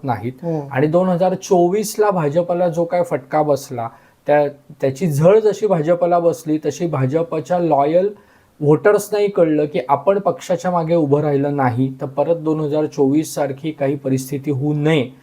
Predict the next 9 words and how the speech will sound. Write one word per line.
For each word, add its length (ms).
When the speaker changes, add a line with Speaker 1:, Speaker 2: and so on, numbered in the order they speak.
Speaker 1:
म्हणूनही 540
कदाचित 380
ते 60
परत 320
यावेळेला 440
अजून 260
स्ट्रॉंगली 440
उभे 220
राहिलेत, 320